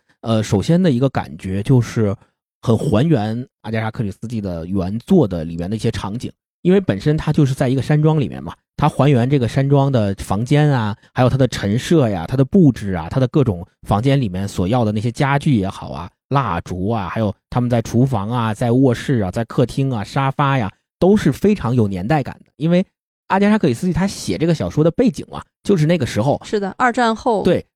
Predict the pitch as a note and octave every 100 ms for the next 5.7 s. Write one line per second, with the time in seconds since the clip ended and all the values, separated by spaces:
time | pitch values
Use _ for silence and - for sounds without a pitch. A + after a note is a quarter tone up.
0 | - C3+ F3 E3+ E3 E3+ E3+ C#3 F3+ B2+
1 | C#3+ G#2+ G2 A2+ - B2 D#3 G#2+ G#2 C#3+
2 | C3 G2 A#2+ C#3+ G2+ - _ - - A#2
3 | D#3+ E3+ E3+ - C#3 A#2 C#3 D#3 F#3 D3
4 | A#2 F3 B2+ _ - - G3+ A3+ F3+ B2+
5 | G2+ A#2 A#2 G2+ E3+ E3+ F2